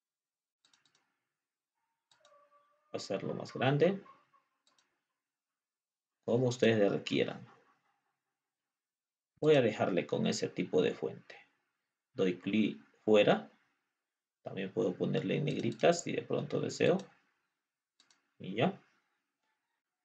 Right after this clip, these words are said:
Voy a darle clic fuera para confirmar que es precisamente ahí lo que deseo tener.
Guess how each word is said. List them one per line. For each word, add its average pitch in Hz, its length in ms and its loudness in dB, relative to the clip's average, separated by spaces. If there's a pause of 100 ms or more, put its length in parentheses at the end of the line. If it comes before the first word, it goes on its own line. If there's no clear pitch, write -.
(640)
Voy 101 260 -2
a 101 40 2
darle 98 280 -2
clic 107 200 -4
fuera 160 400 6 (560)
para 127 520 6
confirmar 123 720 2 (880)
que 101 180 0
es 104 120 0
precisamente - 880 -2
ahí 101 320 2
lo 92 240 0
que - 260 -8 (320)
deseo 95 420 -2
tener. - 380 -4